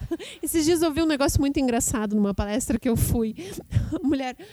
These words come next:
a palestrante falou assim, "É tão engraçado, né? Às vezes você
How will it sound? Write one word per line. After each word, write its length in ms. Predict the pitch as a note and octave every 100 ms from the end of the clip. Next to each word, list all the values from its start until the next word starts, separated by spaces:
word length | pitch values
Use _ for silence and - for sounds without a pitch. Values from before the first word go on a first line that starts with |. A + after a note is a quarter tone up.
| E4
a 100 | -
palestrante 480 | - C4+ C#4+ C#4+ C#4+
falou 200 | C#4 C4
assim, 280 | C4 - C4+ - -
"É 80 | C#4
tão 140 | -
engraçado, 640 | A4 B4 E4+ - C#4+ D#4 B3
né? 140 | C4
Às 100 | B3+
vezes 240 | B3+ D4 C4
você 480 | C#4 - C#4 B3